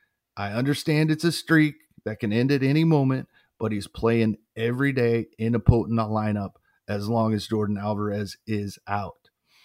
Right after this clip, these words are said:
Yermin Mercedes had his third double and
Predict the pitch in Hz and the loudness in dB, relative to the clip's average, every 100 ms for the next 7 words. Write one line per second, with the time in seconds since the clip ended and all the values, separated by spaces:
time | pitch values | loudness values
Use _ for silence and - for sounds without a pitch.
0 | _ - _ 117 165 214 214 208 156 - | _ -20 _ 2 4 6 6 2 -2 -2
1 | 135 156 196 151 95 98 - 120 123 107 | 2 4 4 0 -2 -6 -8 0 0 0
2 | 101 - - 160 160 143 127 135 143 131 | -6 -8 -2 0 0 0 -2 2 2 0
3 | 110 | -6